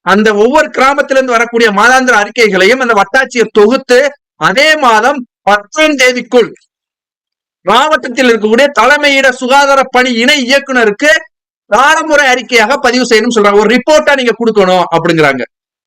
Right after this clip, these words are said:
இது எங்கேயாச்சும் நடக்கா என்பது கடவுளுக்கு தான் தெரியும், நமக்கு தெரியல. இந்த சட்டத்துல இப்படிதான் சொல்லப்பட்டிருக்கு.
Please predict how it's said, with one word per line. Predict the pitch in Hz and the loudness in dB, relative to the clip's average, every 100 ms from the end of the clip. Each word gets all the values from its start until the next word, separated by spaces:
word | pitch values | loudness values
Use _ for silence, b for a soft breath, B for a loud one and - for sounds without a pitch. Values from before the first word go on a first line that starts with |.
| _ | _
இது | 143 160 | -2 0
எங்கேயாச்சும் | 185 233 277 240 | 0 0 -2 -2
நடக்கா | 208 254 277 262 | 0 -2 0 -2
என்பது | 233 226 233 311 302 _ _ - | 0 0 2 0 -2 _ _ -4
கடவுளுக்கு | 185 254 285 262 | 0 2 2 0
தான் | 226 277 | -2 0
தெரியும், | 233 220 202 - _ _ | 2 0 -2 -8 _ _
நமக்கு | 156 170 247 247 | -4 0 0 0
தெரியல. | 233 254 233 | 0 2 0
இந்த | 190 185 | -2 -2
சட்டத்துல | 208 269 277 | -2 0 0
இப்படிதான் | 233 240 254 | 0 -2 0
சொல்லப்பட்டிருக்கு. | 233 269 240 202 196 | 2 0 -2 -4 -6